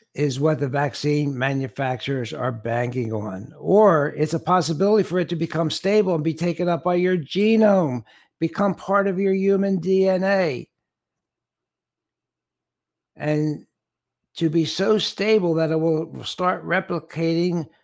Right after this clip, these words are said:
when your own G-, D N A replicates. It'll be a permanent part of you. It'll be a permanent part of your D N A, changing your D N A.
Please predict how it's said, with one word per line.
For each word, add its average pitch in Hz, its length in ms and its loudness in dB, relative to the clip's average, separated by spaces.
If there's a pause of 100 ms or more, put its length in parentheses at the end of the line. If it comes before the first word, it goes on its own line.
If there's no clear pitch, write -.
(400)
when 175 300 0
your 185 240 0
own 202 360 4
G-, 180 500 0
D 175 300 2
N 175 120 2
A 175 140 0
replicates. 160 840 -2 (1600)
It'll 190 180 2
be 202 140 6
a - 40 2
permanent 214 440 2
part 214 260 6
of 214 80 4
you. 147 260 0
It'll 180 140 0
be 202 160 4
a 196 80 2
permanent 202 640 -4
part 202 240 -2
of 190 80 -2
your 185 140 -2
D 196 260 -2
N 196 120 0
A, 185 420 -2
changing 196 520 2
your 190 140 2
D 190 240 0
N 196 140 0
A. 185 360 -4